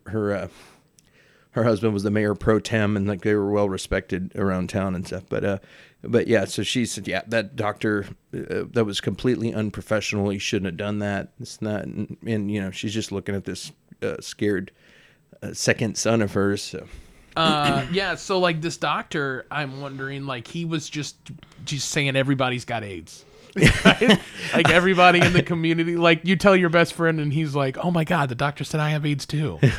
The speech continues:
Speaker 1: <laughs> Maybe
Speaker 2: You know?
Speaker 1: he, maybe he had a, an incentive from, uh, drug companies or something.
Speaker 2: Right,
Speaker 1: Yeah.
Speaker 2: right, to s-, to sell aids.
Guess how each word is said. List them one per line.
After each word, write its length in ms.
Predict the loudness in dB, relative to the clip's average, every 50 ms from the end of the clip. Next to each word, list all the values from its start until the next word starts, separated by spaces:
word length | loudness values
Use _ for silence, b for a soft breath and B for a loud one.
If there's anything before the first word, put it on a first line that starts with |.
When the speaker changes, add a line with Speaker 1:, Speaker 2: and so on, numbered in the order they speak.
| -2
Speaker 1:
<laughs> 280 | -6 -6 -12 -12 -6 2
Maybe 220 | 4 6 6 6
Speaker 2:
You 40 | 6
know? 40 | 6
Speaker 1:
he, 80 | 6
maybe 220 | 6 6 6 6 8
he 80 | 8
had 100 | 8 8
a, 220 | 8 6 6 4 4
an 80 | 2 4
incentive 540 | 4 2 0 0 0 0 2 2 2 0 0
from, 260 | 0 0 0 2 2
uh, 220 | 2 2 0 0 -4 -6 -10 -12 -4
drug 240 | 0 2 2 2 2
companies 420 | 2 2 2 2 0 -2 -2 -2
or 80 | -4 -2
something. 140 | 0 0 2
Speaker 2:
Right, 260 | 4 4 2 2 0
Speaker 1:
Yeah. 140 | -2 -2 -2
Speaker 2:
right, 260 | -2 -2 -2 -2 -2 -4
to 80 | -8
s-, 160 | -10 -10 -12
to 140 | -8 -8 -8
sell 260 | -6 -6 -6 -6 -6
aids. 200 | -6 -8 -10 B